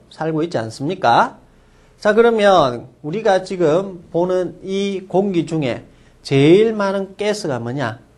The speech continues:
바로 질소입니다. 예, 안타깝게 산소라고 하신 분들이 계시겠죠?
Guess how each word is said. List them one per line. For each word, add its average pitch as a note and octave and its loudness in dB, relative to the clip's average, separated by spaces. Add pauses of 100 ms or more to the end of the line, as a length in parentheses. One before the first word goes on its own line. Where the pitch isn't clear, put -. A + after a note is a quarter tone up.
(160)
바로 B2 -2 (1120)
질소입니다. B2+ -2 (200)
예, A#2 -14
안타깝게 C#3 -2
산소라고 F#3+ 0
하신 C#3 -2
분들이 A#2+ -4
계시겠죠? C#3 2